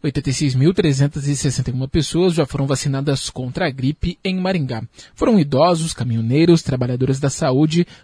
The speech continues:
portadores de doenças crônicas e pessoas com outras condições clínicas especiais. O dado foi divulgado nesta terça-feira. No sábado que vem, dia nove, ocorre o dia D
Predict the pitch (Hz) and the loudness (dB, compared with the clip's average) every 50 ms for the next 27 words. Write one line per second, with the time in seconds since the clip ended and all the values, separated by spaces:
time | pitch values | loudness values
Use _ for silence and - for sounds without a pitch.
0 | - _ 220 208 190 - 180 139 127 131 147 180 175 151 156 147 147 135 135 131 | -2 _ 2 2 4 2 0 0 2 2 2 2 4 2 2 4 4 2 2 2
1 | - 156 139 - - 156 156 165 185 180 - 190 190 - - - - - - 147 | -2 -4 -6 -4 0 2 4 4 4 4 2 0 0 -2 -6 -12 -14 -8 -8 -4
2 | - 135 - - - 156 180 185 180 - - 143 135 147 170 - - 160 - - | -2 -2 -2 0 2 4 6 4 4 2 0 0 2 2 0 0 0 -2 -2 0
3 | - 160 160 147 143 - - 156 151 - - - 175 170 170 185 185 - - 160 | 0 0 0 0 0 0 0 0 0 0 -2 -4 0 2 2 2 2 2 0 -2
4 | 156 185 202 - - - 165 - - 165 107 113 110 - - - - _ _ _ | -2 -2 -4 -2 -4 -4 -4 -2 -4 -4 -4 -4 -6 -10 -12 -16 -18 _ _ _
5 | - - - - 208 156 143 143 - - 156 151 131 123 123 123 127 127 147 165 | -20 -12 -8 0 2 2 2 2 0 -4 -4 -4 -2 -4 -4 -2 -2 -2 -2 -2
6 | 156 151 135 - - 151 139 - - 160 190 208 - - 185 - - 120 113 117 | 0 0 0 0 -2 -4 -6 -2 -2 -2 -2 0 -2 -2 -4 -4 -4 -6 -4 -2
7 | 117 113 113 - _ - - - - 135 - - 196 - - 156 160 165 156 143 | -4 -4 -6 -8 _ -20 -20 -18 -18 -10 -4 -2 0 2 2 2 2 2 0 0
8 | - 151 123 113 123 127 160 175 170 160 123 113 113 120 131 151 180 190 - - | -2 -4 -4 -2 -2 0 0 2 2 2 2 2 2 2 2 2 2 0 -2 -4
9 | - - - 156 139 - - 135 135 160 165 147 175 220 214 151 123 135 160 196 | -14 -6 -6 -6 -4 0 2 4 4 4 4 4 4 2 2 2 2 0 0 0